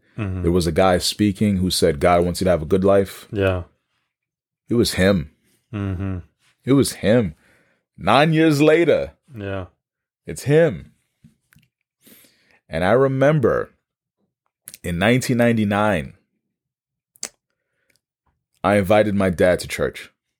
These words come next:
Speaker 2: which was a big deal. My dad and I, we're, we're not close. I've never been close. We've always had a tumultuous relationship.
Speaker 1: Yeah.
Speaker 2: But I invited him to church, and he, he accepted the invitation, and it was a big deal. And he came.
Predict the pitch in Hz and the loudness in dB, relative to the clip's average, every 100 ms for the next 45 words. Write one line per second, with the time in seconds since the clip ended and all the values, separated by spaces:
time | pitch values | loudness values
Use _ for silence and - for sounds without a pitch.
0 | _ _ _ _ _ _ _ _ _ _ | _ _ _ _ _ _ _ _ _ _
1 | _ 113 127 123 107 107 95 85 73 _ | _ -4 -2 0 2 0 0 -2 -4 _
2 | _ _ _ _ _ _ _ _ 110 120 | _ _ _ _ _ _ _ _ -2 2
3 | 127 113 107 98 92 82 - 80 _ 110 | 4 2 0 0 0 -2 -4 -18 _ -4
4 | 107 95 107 98 98 101 80 - 92 104 | -4 -2 0 0 0 0 0 0 0 0
5 | 95 95 95 - 76 69 90 101 95 90 | 0 -2 -2 0 -2 -2 0 0 2 0
6 | 85 95 92 90 90 87 85 85 85 80 | 0 0 0 -2 -6 -2 -2 -2 -4 -2
7 | 82 101 92 - - _ _ 90 104 87 | 0 -2 -4 -10 -20 _ _ 0 2 4
8 | 101 101 95 87 82 98 87 85 85 95 | 2 2 -2 -4 -2 0 0 0 0 2
9 | 95 95 104 95 - - 95 92 95 82 | 0 0 0 0 2 0 0 -2 -2 -2
10 | - 98 - 78 87 85 85 78 - - | 0 0 -2 -4 -4 -4 -6 -8 -6 -2
11 | 90 76 - 78 67 - _ _ _ _ | -2 -2 -6 -4 -6 -10 _ _ _ _
12 | _ _ _ _ _ _ _ _ _ _ | _ _ _ _ _ _ _ _ _ _
13 | _ _ _ _ _ _ 90 104 95 131 | _ _ _ _ _ _ -4 -2 -2 0
14 | 120 82 62 | 2 0 -6